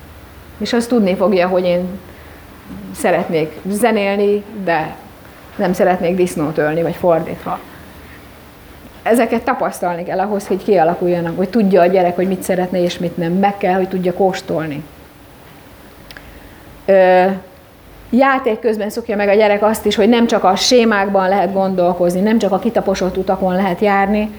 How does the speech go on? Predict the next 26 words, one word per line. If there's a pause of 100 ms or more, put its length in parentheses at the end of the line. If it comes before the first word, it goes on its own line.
(760)
hanem (480)
lehet (300)
letérni
a
kitaposott
útról.
Lehetnek
eredeti
ötletei
is. (580)
Újat
tud
majd
alkotni.
Hát
az
emberiségnek
mindig
szüksége
van
olyanokra,
akik
tudnak
újat
alkotni. (920)
Ugye?